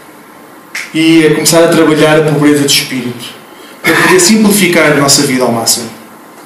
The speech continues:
Porque vos garanto, o galardão é receber o reino dos céus. E não há maior galardão do que esse, não há maior presente do que esse. Que Deus nos guarde e abençoe e nos ajude nesta semana. Amém.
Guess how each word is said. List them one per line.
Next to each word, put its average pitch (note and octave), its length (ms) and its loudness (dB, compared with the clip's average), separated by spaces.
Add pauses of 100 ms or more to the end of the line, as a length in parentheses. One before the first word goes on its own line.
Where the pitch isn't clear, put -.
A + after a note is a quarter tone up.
(240)
Porque D#3 180 -4
vos F3 100 0
garanto, F3 460 0 (240)
o D3+ 120 0
galardão F3+ 600 2
é G#3+ 440 0 (1160)
receber - 440 -2 (400)
o D3 60 -6
reino A2+ 300 -4 (440)
dos - 120 -10
céus. - 380 -12 (1300)
E D#3 60 -4
não D3+ 120 0
há C#3+ 40 2
maior C3 240 0
galardão A#2+ 340 -4
do A#2 100 -8
que A#2+ 120 -10
esse, A2 180 -6
não B2 100 -6
há - 20 -4
maior B2 220 -4
presente A2+ 340 -8
do A2 80 -14
que - 180 -18
esse. - 200 -12 (1160)
Que - 80 -6
Deus D3+ 120 2
nos D3+ 100 2
guarde D3 240 2
e C3+ 40 2
abençoe C3 260 0
e - 20 -2
nos B2 120 -2
ajude A#2+ 220 -4
nesta A#2 200 -4
semana. B2 360 -4 (1300)
Amém. G#3 220 -6